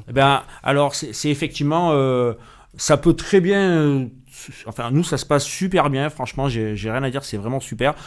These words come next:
Comme ça peut être très compliqué, en fait, ça, tout peut arriver, en fait, parce que, voilà, euh, effectivement, euh, bah, elles ont leurs petits, leurs enfants, la garde d'enfants, euh, le mardi soir, des fois, elles sont pas toujours là, et, et nos jeunettes qui, euh, ont d'autres, euh,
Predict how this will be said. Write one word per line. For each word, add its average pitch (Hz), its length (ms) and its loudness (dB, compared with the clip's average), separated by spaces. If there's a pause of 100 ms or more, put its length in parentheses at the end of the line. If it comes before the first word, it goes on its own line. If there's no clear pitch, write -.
(120)
Comme 151 160 2
ça 147 160 2
peut 165 220 4
être 151 320 4
très 180 200 2
compliqué, 185 560 0
en 165 60 2
fait, 127 140 -6
ça, 131 180 -4 (380)
tout 262 120 6
peut 214 140 6
arriver, 185 280 4
en 147 100 4
fait, 120 240 -4
parce 113 160 -6
que, - 100 -6
voilà, 139 360 2 (260)
euh, 113 80 -4
effectivement, 139 560 4
euh, 131 240 4
bah, 120 180 0
elles 113 120 -4
ont 117 80 -6
leurs 110 100 -6
petits, 175 340 -4
leurs 135 200 2
enfants, 170 360 -2
la 147 120 -2
garde 123 180 -4
d'enfants, 127 440 -4
euh, 117 40 -2
le 117 100 -4
mardi 113 280 -6
soir, 165 240 -2
des 127 100 -6
fois, 156 140 -2
elles 170 60 -2
sont 139 100 -8
pas 120 60 -6
toujours 117 180 -6
là, 170 220 2 (280)
et, 113 640 -4
et 117 60 -2
nos 127 140 -2
jeunettes 135 580 -2
qui, 131 240 -4
euh, 120 180 0
ont 110 220 -4
d'autres, 127 380 -4
euh, 110 340 -2